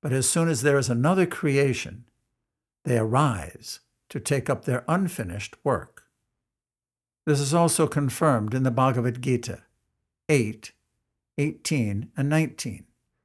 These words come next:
The Lord existed before the creative energy was set in action. The Lord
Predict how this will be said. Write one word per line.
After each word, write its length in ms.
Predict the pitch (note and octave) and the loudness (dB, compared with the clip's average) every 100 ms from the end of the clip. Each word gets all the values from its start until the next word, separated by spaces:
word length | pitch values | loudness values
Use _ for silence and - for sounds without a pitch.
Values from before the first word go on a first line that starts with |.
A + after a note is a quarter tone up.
| _ _ _ _ _ _ _ _ _ _ _ _ _ _ _ _ | _ _ _ _ _ _ _ _ _ _ _ _ _ _ _ _
The 80 | D3+ | 2
Lord 240 | F3+ G3+ | 4 4
existed 640 | E3+ A#2+ G#2+ F3 - C#3+ G#2 | 4 2 0 0 0 -6 -4
before 520 | B2+ A#2+ - E3 E3 | -4 -4 -2 2 4
the 120 | A#2+ | 2
creative 520 | A#2+ - C3+ C3 A#2+ G2 | -4 -2 -2 0 -2 -4
energy 580 | D3 D#3 A#2 - D2+ - _ _ - | -2 0 -2 -4 -12 -16 _ _ -6
was 140 | A#2 | -2
set 320 | - B2 - | 0 -2 -4
in 160 | A#2+ A2 | -6 -6
action. 540 | A2+ A#2 F#2 - - _ _ _ _ _ _ _ _ _ _ _ _ - | -4 -6 -6 -12 -16 _ _ _ _ _ _ _ _ _ _ _ _ -8
The 80 | |
Lord 580 | G2 D#3 F3+ D#2 D2 G2+ | 0 2 2 -2 -8 -12